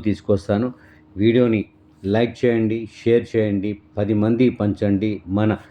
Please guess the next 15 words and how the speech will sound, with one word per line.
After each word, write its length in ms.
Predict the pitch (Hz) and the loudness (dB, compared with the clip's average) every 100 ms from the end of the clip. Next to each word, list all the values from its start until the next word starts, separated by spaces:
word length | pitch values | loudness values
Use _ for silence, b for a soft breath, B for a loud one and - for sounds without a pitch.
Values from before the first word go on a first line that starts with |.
| B B B - | B B B -8
క్షేత్ర 360 | - 131 131 120 113 | -2 -2 0 0 0
విశేషాలు 600 | 107 123 123 - 107 101 - - | 2 2 2 2 0 0 -4 -10
ప్రపంచానికి 720 | 110 101 127 110 120 117 110 98 - | -6 -2 0 0 0 0 0 -2 -4
తెలియజేయాలంటే 840 | 110 117 110 110 107 101 98 98 95 B B B - | 0 2 4 4 2 2 0 -2 -4 B B B -4
మీ 100 | 107 104 | 0 2
అందరి 320 | 110 123 131 107 104 | 4 4 2 -2 -2
సహకారం 480 | 107 107 117 110 101 | -2 0 2 2 2
మాకు 160 | 95 90 101 | -2 -4 0
కావాలని 500 | 101 104 104 98 98 B B B 104 | 2 4 4 2 -2 B B B -4
మనస్ఫూర్తిగా 560 | 107 - 117 - 104 98 - | -4 0 -2 2 0 0 0
కోరుకుంటున్నాం. 540 | 98 - 98 85 113 b b b _ 101 | -2 0 -2 -2 -6 b b b _ 0
నమశివాయ, 680 | 107 110 - 98 85 82 78 - - 98 | 2 0 0 -2 0 -4 -8 -12 -10 -2
నమశివాయ, 760 | 107 110 - 98 90 80 78 - - 95 | 0 0 -4 -4 -2 -4 -10 -14 -10 -4
నమశివాయ, 840 | 107 107 - 98 85 73 67 - - - - 98 | -2 -2 -4 -6 -6 -8 -14 -16 -18 -20 -12 -4
నమశివాయ, 880 | 107 110 104 - 98 87 82 76 76 | 0 0 -2 -4 -4 -4 -6 -10 -12